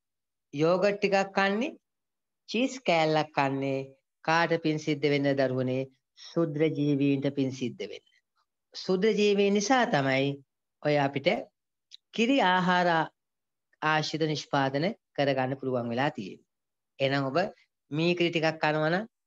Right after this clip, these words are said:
යෝගට් සහ චීස් කන අවස්ථාවේදී සුද්‍ර ජීවීන් සිහිපත් කරගන්න. දරුවනේ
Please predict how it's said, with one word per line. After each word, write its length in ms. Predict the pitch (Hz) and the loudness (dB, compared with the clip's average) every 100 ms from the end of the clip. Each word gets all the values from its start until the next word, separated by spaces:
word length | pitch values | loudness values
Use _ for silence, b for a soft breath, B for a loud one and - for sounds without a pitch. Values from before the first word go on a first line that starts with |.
| _ _ - | _ _ -6
යෝගට් 380 | 151 214 202 180 | 0 2 2 0
සහ 220 | - 160 151 | 0 0 0
චීස් 240 | 175 180 | 0 0
කන 200 | - 160 | 0 0
අවස්ථාවේදී 800 | 156 147 143 - 143 139 135 139 139 B _ | 2 0 -2 -2 0 0 -2 -4 -8 B _
සුද්‍ර 340 | - - 160 170 | -14 -6 -2 -2
ජීවීන් 420 | 156 156 151 151 | 0 -2 -2 -4
සිහිපත් 420 | 151 143 139 131 | -4 -4 -2 -4
කරගන්න. 380 | - 101 92 92 _ _ _ _ _ _ _ _ _ _ _ _ _ _ _ _ _ _ - | -6 -8 -8 -14 _ _ _ _ _ _ _ _ _ _ _ _ _ _ _ _ _ _ -4
දරුවනේ 380 | 170 180 180 | 0 2 2